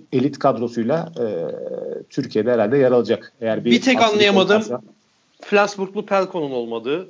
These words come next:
Speaker 2: Onu da hani bilmiyorum. Eğer Eskişehir'de Vranyas'ı yakalarsam soracağım yani. Pelko neden yok diye.
Speaker 1: Vranyas
Speaker 2: Yani.
Speaker 1: herhalde neden almadığını ben de bilmiyorum ama,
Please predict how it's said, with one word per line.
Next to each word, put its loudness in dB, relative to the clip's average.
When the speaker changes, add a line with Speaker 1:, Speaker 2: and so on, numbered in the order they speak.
Speaker 2:
Onu -6
da -2
hani -6
bilmiyorum. -6
Eğer -2
Eskişehir'de -6
Vranyas'ı -10
yakalarsam -10
soracağım -16
yani. -20
Pelko -12
neden -16
yok -16
diye. -14
Speaker 1:
Vranyas -2
Speaker 2:
Yani. 0
Speaker 1:
herhalde 0
neden 0
almadığını -2
ben 0
de -2
bilmiyorum -6
ama, -2